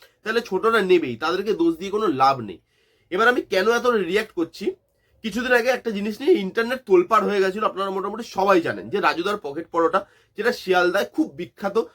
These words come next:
খুব অল্প দিনের মধ্যে মানুষটা নিজের খাটনির দ্বারা নাম করতে পেরেছে এবং লোক এখন প্রচুর যায় রাজুদার দোকানে, রাজুদাকে লোক চেনে, রাজুদার পরোটা খায়। খারাপ ভালো আমি বলতে পারবো না, কারণ আমি খাইনি, কিন্তু লোকের নাকি পরোটাটা খুব ভালো লেগেছে,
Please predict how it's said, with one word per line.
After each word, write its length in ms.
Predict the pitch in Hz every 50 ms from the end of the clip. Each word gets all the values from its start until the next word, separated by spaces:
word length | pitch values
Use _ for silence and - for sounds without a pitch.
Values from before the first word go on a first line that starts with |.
| _ _ _ _ _ _ _ -
খুব 160 | 285 220 196
অল্প 340 | 175 180 185 190 185 247 247
দিনের 300 | 196 226 226 226 226 220
মধ্যে 280 | 220 220 208 180 240
মানুষটা 400 | 202 165 160 175 185 - - 214
নিজের 240 | 190 185 185 202 190
খাটনির 440 | - - 151 - - 175 185 175 156
দ্বারা 220 | 180 180 190 196
নাম 280 | 170 131 113 123 139 156
করতে 300 | - 170 170 - - 190
পেরেছে 340 | 165 185 175 175 165 170 208
এবং 220 | 185 185 226 233
লোক 340 | 175 151 156 170 196 226 226
এখন 200 | 226 226 269 311
প্রচুর 440 | - - 180 180 170 - 233 233 - -
যায় 240 | - 156 160 190 196
রাজুদার 380 | 196 185 196 190 214 220 190
দোকানে, 300 | 180 208 196 220 226 - - - _ _ _ _ -
রাজুদাকে 460 | 143 151 156 180 185 220 220 196 208
লোক 220 | 196 202 233 247 - _ _
চেনে, 380 | - - 180 180 190 185 165 165
রাজুদার 300 | 165 156 160 180 214 -
পরোটা 380 | - 156 147 160 165 165 208
খায়। 300 | 202 - - 175 214 262 254
খারাপ 340 | - - 131 175 190 208 165
ভালো 160 | 165 180 196
আমি 120 | 196 196
বলতে 300 | 180 147 147 143 139 180
পারবো 240 | 175 175 175 180 226
না, 80 | 269 247
কারণ 240 | 160 147 139 135 151
আমি 120 | 165 175
খাইনি, 360 | 165 - 131 117 131 170 -
কিন্তু 460 | 403 - _ _ _ _ 240 240 254
লোকের 360 | 214 180 170 175 175 262 269 254
নাকি 240 | 208 190 202 285
পরোটাটা 440 | - 320 180 165 170 165 196 - 269
খুব 240 | - - 277 262 -
ভালো 220 | 185 151 143 131
লেগেছে, 300 | 117 104 90 85 73 -